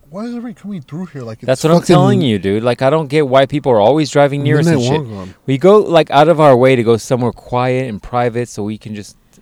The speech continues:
Speaker 2: talk about this podcast and figure this out.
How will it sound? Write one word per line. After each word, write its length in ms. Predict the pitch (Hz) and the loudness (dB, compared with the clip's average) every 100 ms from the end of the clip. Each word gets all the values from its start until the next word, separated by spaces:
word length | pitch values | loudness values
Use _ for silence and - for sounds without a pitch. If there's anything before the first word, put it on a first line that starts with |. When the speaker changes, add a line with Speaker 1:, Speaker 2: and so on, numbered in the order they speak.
| _ _ _ _ | _ _ _ _
Speaker 2:
talk 380 | - 120 117 - | -12 -6 -6 -6
about 220 | 113 110 | -10 -8
this 140 | 107 | -10
podcast 920 | - - 104 104 - 107 107 104 - _ _ _ _ _ _ | -14 -8 -8 -8 -10 -8 -8 -10 -18 _ _ _ _ _ _
and 140 | 110 92 | -18 -12
figure 200 | 110 107 | -8 -6
this 260 | 104 - | -6 -6
out. 560 | 107 104 104 101 - | -4 -2 -2 -4 -8